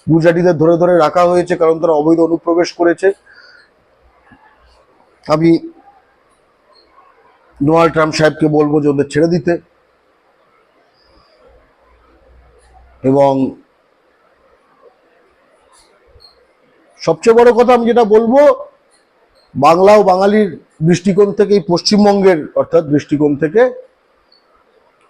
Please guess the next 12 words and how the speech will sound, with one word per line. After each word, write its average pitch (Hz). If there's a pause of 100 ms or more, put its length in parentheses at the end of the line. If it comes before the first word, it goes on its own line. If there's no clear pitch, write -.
(120)
যে 175 (3750)
মার্কিন 185
যুক্তরাষ্ট্রের 240
সঙ্গে 226
যেন 240
ভারতের 190
পুরো 185
রাষ্ট্রের 156
সম্পর্ক 151
তৈরি 139
হোক, 208 (2000)
কোনো 175